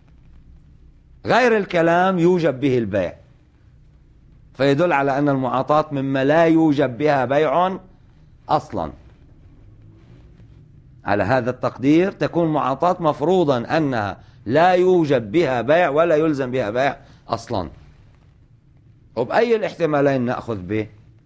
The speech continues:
نقول الأول مبني على أن المنع من الإيجاب بالكلام قبل الشراء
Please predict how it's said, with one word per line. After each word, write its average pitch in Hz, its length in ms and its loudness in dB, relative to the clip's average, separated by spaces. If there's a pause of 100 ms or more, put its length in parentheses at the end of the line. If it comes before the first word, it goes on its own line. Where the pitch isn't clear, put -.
(1500)
نقول 117 280 -4
الأول 156 800 2 (1400)
مبني 156 720 0
على 151 800 0
أن 151 640 0 (180)
المنع 147 1080 0
من 143 260 -2
الإيجاب 143 1200 2
بالكلام 143 960 2 (500)
قبل 110 280 -2
الشراء 139 800 0